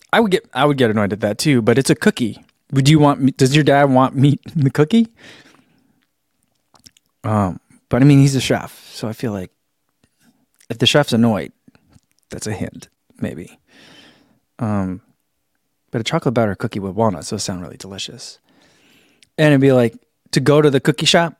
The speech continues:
like the bakery, and be like, you know, "I'll take a half pound of cookies. Let me get some Black Angus, some thumbprints, and some of the chocolate madeleines," or whatever. They're called chocolate shortbread ones.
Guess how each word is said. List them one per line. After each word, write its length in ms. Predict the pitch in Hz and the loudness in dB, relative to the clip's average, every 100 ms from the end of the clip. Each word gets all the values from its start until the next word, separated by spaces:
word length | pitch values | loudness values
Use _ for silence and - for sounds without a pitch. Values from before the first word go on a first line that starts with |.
| _ _ | _ _
like 240 | 143 120 117 | -2 0 0
the 100 | 110 | 2
bakery, 480 | 113 120 151 160 135 | 2 2 2 2 0
and 120 | 123 | 0
be 100 | 117 | 2
like, 300 | 107 104 - _ | 2 0 -4 _
you 100 | 127 | 0
know, 80 | 110 | 2
"I'll 80 | 104 | 0
take 140 | 113 | -2
a 60 | 101 | -2
half 200 | 107 - | -4 -4
pound 500 | - 104 104 101 - _ _ _ _ _ _ _ _ | -2 0 0 -2 -6 _ _ _ _ _ _ _ _
of 80 | 110 | -6
cookies. 640 | - - 120 117 113 - _ _ | -6 -2 0 0 -2 -12 _ _
Let 100 | 104 | -4
me 80 | 104 | -2
get 160 | 95 - | -2 -4
some 120 | 95 | -2
Black 300 | 98 95 107 | -2 -2 -2
Angus, 400 | 107 107 110 101 | -2 0 0 -2
some 380 | - - 101 87 | -6 -10 -10 -6
thumbprints, 760 | 107 104 104 107 107 - - _ _ _ _ _ _ _ _ 117 | -2 -2 -2 -2 -2 -6 -12 _ _ _ _ _ _ _ _ -10
and 100 | 98 | -4
some 220 | 107 101 | -2 -2
of 80 | 92 | 0
the 500 | 92 92 90 87 - - | 0 0 -2 -6 -12 -6
chocolate 360 | 110 101 95 | -4 -4 -6
madeleines," 640 | 95 92 110 131 156 160 - _ _ | -4 -4 -2 0 -2 -4 -8 _ _
or 140 | - 107 | -8 -4
whatever. 540 | 120 131 143 151 131 - | 0 0 0 -4 -6 -12
They're 120 | 131 | -12
called 260 | - 135 - | -8 -10 -8
chocolate 260 | - 101 95 | -6 -8 -8
shortbread 400 | 110 120 139 151 | -8 -2 -2 -2
ones. 320 | 156 160 | -6 -8